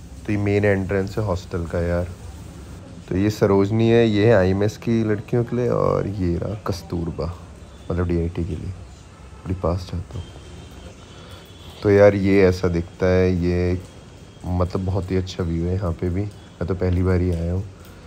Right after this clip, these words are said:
ये just सामने है, ये जिम है, पूरा बहुत अच्छा सा girls hostel का जिम है। और ये मतलब ये जो right side में मेरे ये, ये मेस है यार डीआईटी का।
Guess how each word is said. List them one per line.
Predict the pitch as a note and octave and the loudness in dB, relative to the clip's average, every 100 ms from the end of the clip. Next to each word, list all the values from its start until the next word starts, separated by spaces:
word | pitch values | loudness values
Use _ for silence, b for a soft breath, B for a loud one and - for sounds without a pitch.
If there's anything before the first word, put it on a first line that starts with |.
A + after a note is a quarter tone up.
| B B - | B B -6
ये | F2+ | -2
just | G2 G2+ | 2 2
सामने | - - F#2 F2 F#2 G2 G2 | 0 0 2 2 2 2 2
है, | G2+ G2 | 2 2
ये | G2+ | 0
जिम | F#2 F#2 E2 | 2 0 0
है, | D#2+ F2+ - - - - | -4 -8 -14 -20 -14 -6
पूरा | F2 | -4
बहुत | F2+ G2 F#2 | -2 -2 -2
अच्छा | F#2 - | -6 -4
सा | F#2 F#2 | -2 0
girls | F2+ F2 - | 0 -2 -4
hostel | F2+ - F2+ | -8 -6 -4
का | F#2+ | -2
जिम | F2+ F2+ | -2 -2
है। | G#2+ - B B B B - | -4 -6 B B B B -8
और | D2 | -4
ये | F2 F2 E2+ F2 F#2 F#2 F2 - - | -2 0 2 4 4 2 -2 -10 -8
मतलब | F2 F#2 | -6 -4
ये | F2+ | -2
जो | F#2 | 0
right | F2+ E2+ | 2 0
side | F2 F#2+ F2 | 0 0 2
में | F2+ | 0
मेरे | F2 F2 F#2 | 0 0 0
ये, | F2 E2+ F2 - - - - - - - A#2 | 0 -2 -6 -14 -20 -18 -18 -18 -18 -8 0
ये | |
मेस | A2 G2+ G2 G#2+ | 2 2 2 2
है | |
यार | G2+ G2 | 4 4
डीआईटी | F#2 F2+ F2 F#2 | 2 2 2 -2
का। | F2 | -4